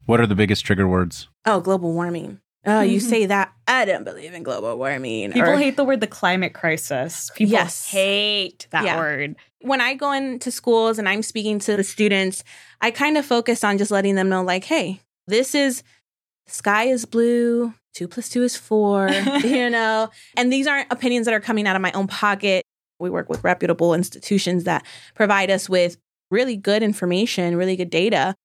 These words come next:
Speaker 2: And it just sucks because in order to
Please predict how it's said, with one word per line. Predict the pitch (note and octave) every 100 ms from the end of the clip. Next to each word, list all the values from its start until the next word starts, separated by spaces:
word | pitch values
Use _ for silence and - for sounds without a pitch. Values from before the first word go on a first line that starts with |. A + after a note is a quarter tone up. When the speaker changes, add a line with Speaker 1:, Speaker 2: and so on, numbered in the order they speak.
| _ _ G3+
Speaker 2:
And | G3 F3+ F3+ - _ _
it | A#3 A3
just | A#3+ - -
sucks | B3 A3+ -
because | - G3 F#3 F#3+ F3+ F3+ F3 - - _ _ _ _ B3
in | B3 B3
order | B3 C4+ D4+ D4+
to | - C#4 A#3 G#3